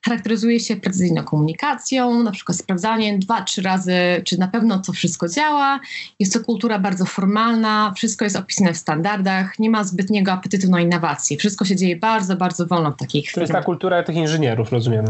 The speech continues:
Speaker 1: Tak, tak, tak. Kultura bezpieczeństwa. A z kolei kultur-, kultura informatyków, e, można podsumować starym mottem Marka Zuckerberga. „Poruszaj się szybko niż rzeczy”. Tak,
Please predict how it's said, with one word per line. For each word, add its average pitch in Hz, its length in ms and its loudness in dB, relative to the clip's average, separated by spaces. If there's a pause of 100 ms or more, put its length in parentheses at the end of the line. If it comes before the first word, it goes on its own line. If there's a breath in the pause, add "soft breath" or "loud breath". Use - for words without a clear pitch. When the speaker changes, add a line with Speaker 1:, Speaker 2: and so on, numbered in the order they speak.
(220)
Speaker 1:
Tak, 233 220 -2
tak, 190 200 -6
tak. - 140 -6
Kultura 240 280 0
bezpieczeństwa. 156 800 -4 (180)
A 226 100 0
z - 80 -4
kolei 294 340 0
kultur-, 220 480 -2
kultura 220 460 0
informatyków, 202 1000 0 (460 loud breath)
e, 208 200 0
można 262 280 2
podsumować 247 600 -2
starym 226 340 0
mottem 208 440 0
Marka 208 280 0
Zuckerberga. 185 720 -2
„Poruszaj 226 360 0
się 190 120 -2
szybko 226 340 0
niż 208 260 2
rzeczy”. 247 300 -2
Tak, 165 140 -6